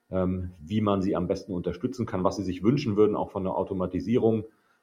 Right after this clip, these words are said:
Ähm, und, ähm, dann ist natürlich auch ganz, ganz viel noch, was dazugehört, einfach auch so ein bisschen Ängste abbauen in den Terminen, also dass man den Kollegen erstmal näher bringt, was wir überhaupt vorhaben, dass es halt auch nichts Schlimmes ist, ähm, dass es am Ende eine, eine Geschichte ist, die,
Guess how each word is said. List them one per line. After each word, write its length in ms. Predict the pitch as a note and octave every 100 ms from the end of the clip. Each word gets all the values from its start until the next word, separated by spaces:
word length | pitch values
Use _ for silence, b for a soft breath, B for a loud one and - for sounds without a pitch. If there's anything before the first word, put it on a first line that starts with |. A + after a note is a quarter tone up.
| _
Ähm, 580 | F#2 F2+ F2+ F2+ F#2 F#2 -
und, 520 | G2 F#2+ F#2 F#2 F#2+
ähm, 380 | F#2 F2+ F2+ F2+
dann 140 | G2
ist 100 | -
natürlich 320 | G2 G2 F#2+
auch 100 | F#2+
ganz, 220 | F#2+ F#2+
ganz 180 | G#2 F#2+
viel 160 | - G2+
noch, 160 | F#2
was 120 | F2+ -
dazugehört, 600 | F2+ - F#2+ E2+ F2 - b b b
einfach 200 | F2+ E2+
auch 100 | D#2+
so 100 | -
ein 40 | F2
bisschen 200 | - F#2
Ängste 360 | A#2+ C3+ -
abbauen 440 | F2+ G#2 G2 F#2 F#2
in 100 | F2+
den 140 | F#2
Terminen, 420 | F2 F2 F#2 F2+
also 160 | E2+ D#2+
dass 160 | - -
man 120 | E2
den 280 | E2+ - - _ _ _
Kollegen 360 | - F2 F#2+
erstmal 340 | F2+ - F#2 F2
näher 280 | F#2 G2+ F#2+
bringt, 340 | G2 F#2+ F2+
was 120 | F2+
wir 80 | F#2+
überhaupt 300 | F2 F2+ -
vorhaben, 500 | - A2+ F#2+ G2+ G2 - b b b _
dass 140 | D#2+
es 120 | F2
halt 120 | F#2 F2+
auch 80 |
nichts 200 | F#2 F2+
Schlimmes 380 | - G#2 A2 -
ist, 320 | - G#2 -
ähm, 320 | F2 F2 E2+ E2+
dass 140 | F2
es 80 | F2
am 140 | F2
Ende 200 | F2 F#2
eine, 320 | F2 E2+ E2+ F2
eine 120 | F2 F2+
Geschichte 340 | - G#2+ -
ist, 240 | F#2 -
die, 200 | G2 F#2